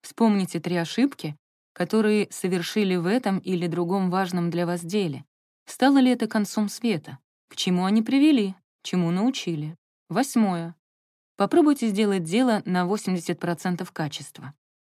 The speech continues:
Сознательно остановитесь, даже если есть соблазн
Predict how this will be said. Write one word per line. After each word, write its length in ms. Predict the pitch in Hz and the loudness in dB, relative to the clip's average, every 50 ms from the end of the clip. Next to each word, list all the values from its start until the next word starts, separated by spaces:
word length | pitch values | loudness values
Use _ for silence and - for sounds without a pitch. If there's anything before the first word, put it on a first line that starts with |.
| _ _ _ | _ _ _
Сознательно 720 | - - - 190 180 175 196 208 202 - 175 170 165 156 151 | -8 -4 -4 -2 0 0 0 0 0 -2 -2 -2 -2 -2 -2
остановитесь, 800 | 151 156 - 170 170 165 165 165 226 285 277 - 156 - - - _ - - | -2 -4 -4 -2 -2 -2 0 0 0 -2 -2 -6 -12 -14 -16 -20 _ -4 0
даже 440 | 202 233 247 240 220 247 240 226 - _ _ _ _ _ _ _ - | 2 2 2 2 2 2 0 0 -2 _ _ _ _ _ _ _ -4
если 260 | 196 202 190 - 196 | -2 -2 -2 -2 -2
есть 260 | 190 185 190 180 - | 0 0 0 -2 -2
соблазн 500 | - 196 185 185 196 190 185 170 180 180 | -4 -2 -2 0 0 0 0 0 -2 -4